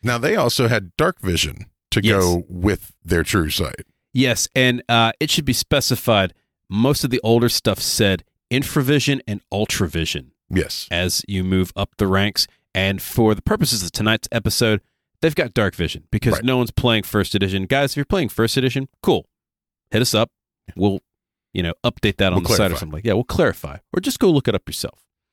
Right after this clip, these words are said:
Speaker 2: They were in charge of supervising monodrones.
Speaker 1: Right.
Speaker 2: They're middle management.
Speaker 1: So they're task one,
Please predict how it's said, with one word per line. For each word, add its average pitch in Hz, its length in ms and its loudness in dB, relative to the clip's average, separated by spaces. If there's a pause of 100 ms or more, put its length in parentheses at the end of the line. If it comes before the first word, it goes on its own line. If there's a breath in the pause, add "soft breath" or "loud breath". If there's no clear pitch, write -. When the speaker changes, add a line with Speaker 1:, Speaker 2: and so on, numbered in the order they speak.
(420)
Speaker 2:
They 170 280 0
were 196 180 2
in 98 160 -4
charge 87 440 -2
of 135 140 -2
supervising 92 720 0 (180)
monodrones. 104 840 -4 (300)
Speaker 1:
Right. - 220 -4 (180)
Speaker 2:
They're 80 120 -12
middle 123 240 0
management. 104 540 -4 (280)
Speaker 1:
So 71 140 -4
they're 80 280 -2 (560)
task 85 340 -2
one, 127 320 2